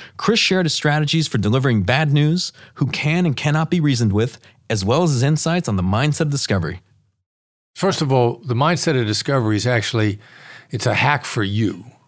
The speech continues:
Speaker 2: It's basically a positive frame of mind, and it's curious. And you can actually take in more information.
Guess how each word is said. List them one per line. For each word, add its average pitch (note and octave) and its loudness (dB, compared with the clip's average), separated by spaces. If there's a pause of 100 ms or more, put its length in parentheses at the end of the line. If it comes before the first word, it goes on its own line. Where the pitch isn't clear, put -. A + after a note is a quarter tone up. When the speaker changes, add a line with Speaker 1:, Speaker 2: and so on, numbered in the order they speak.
(800)
Speaker 2:
It's - -4 (400)
basically C#3 0
a A2+ -2
positive C3+ -2
frame G#2 -4
of F#2 -8
mind, F#2+ -6 (840)
and A#2 0
it's G#2 -6
curious. - -4 (640)
And A#2 -2
you C3+ 0
can D3 -2
actually E3+ 2
take - -2
in C3 0
more A#2+ 0
information. G2 -8